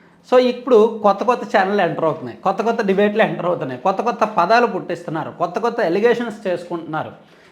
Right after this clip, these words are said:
ఈ అబ్బాయి తండ్రి కూడా ఎక్కడా తగ్గట్లా. ఎందుకంటే ఇప్పుడు ఆ అబ్బాయి, ఆ అమ్మాయి కోర్టులో కేసేస్తే ఆ మ్యాక్సిమం రాబెట్టుకోవాలని చూస్తున్నప్పుడు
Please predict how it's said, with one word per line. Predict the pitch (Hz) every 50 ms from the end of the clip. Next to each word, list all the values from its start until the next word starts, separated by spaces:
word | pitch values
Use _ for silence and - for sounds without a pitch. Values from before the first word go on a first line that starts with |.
| - 175
ఈ | 175
అబ్బాయి | 180 160 165 175 226 254 247
తండ్రి | 247 - 185 185 202 208 233
కూడా | 233 247 247 254
ఎక్కడా | 240 202 185 - 226 226
తగ్గట్లా. | 226 - 180 170 165 196 - - 131 - - - - - _ -
ఎందుకంటే | 170 208 233 233 254 247 247 277 302 - - - - - _ _ _ -
ఇప్పుడు | 135 127 156 151
ఆ | 143
అబ్బాయి, | - 139 151 202 233 247 254 240 - - - - -
ఆ | 147
అమ్మాయి | 147 139 165 202 226 247 233
కోర్టులో | - - 208 226 226 226 247 247 233
కేసేస్తే | - 220 220 208 226 220 208 214 - 214 240 277 - -
ఆ | 170 190 208 - -
మ్యాక్సిమం | 160 165 170 196 214 180 175 226 254 254
రాబెట్టుకోవాలని | 233 214 214 220 240 233 226 214 233 233 226 226 226 208 220
చూస్తున్నప్పుడు | 214 214 - 226 226 220 - 233 254 220 214 226 226 -